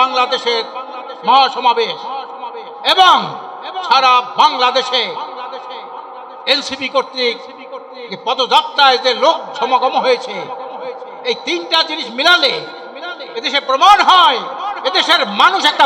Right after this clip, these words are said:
পরিবর্তন চায়। এদেশের মানুষ ফ্যাসিবাদ মুক্ত, একটি সুখী সমৃদ্ধ কল্যাণ রাষ্ট্র চায়।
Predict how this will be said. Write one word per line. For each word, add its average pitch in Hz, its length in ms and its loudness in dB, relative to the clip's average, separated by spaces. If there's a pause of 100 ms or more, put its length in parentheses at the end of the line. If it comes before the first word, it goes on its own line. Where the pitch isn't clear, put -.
পরিবর্তন 254 500 4 (120)
চায়। 127 240 2 (960)
এদেশের 370 360 2 (180)
মানুষ 415 400 10 (460)
ফ্যাসিবাদ 403 520 8 (120)
মুক্ত, 403 240 0 (540)
একটি 415 220 -2
সুখী 440 240 4 (120)
সমৃদ্ধ 359 420 0 (560)
কল্যাণ 381 420 10 (100)
রাষ্ট্র - 300 6 (200)
চায়। 247 340 8